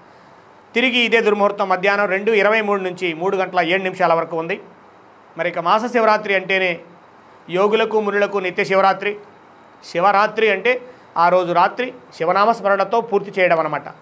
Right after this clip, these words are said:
శివరాత్రి, రాత్రి వేళల్లో. వాళ్ళు అలాగే నిత్య శివరాత్రి అంటే నిత్యము కూడాను ఆ రోజు రాత్రిని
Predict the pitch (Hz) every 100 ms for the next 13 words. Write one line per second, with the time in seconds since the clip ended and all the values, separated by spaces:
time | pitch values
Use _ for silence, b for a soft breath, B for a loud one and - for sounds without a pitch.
0 | - - - - 180 208 190 175 180 165
1 | - - - - 147 170 202 214 202 175
2 | 170 160 156 - - - - - - -
3 | - - - - - - 180 185 208 208
4 | 175 - - B B B 185 185 226 220
5 | 214 208 202 202 208 175 180 202 240 254
6 | 226 226 226 208 196 208 196 180 190 208
7 | 214 180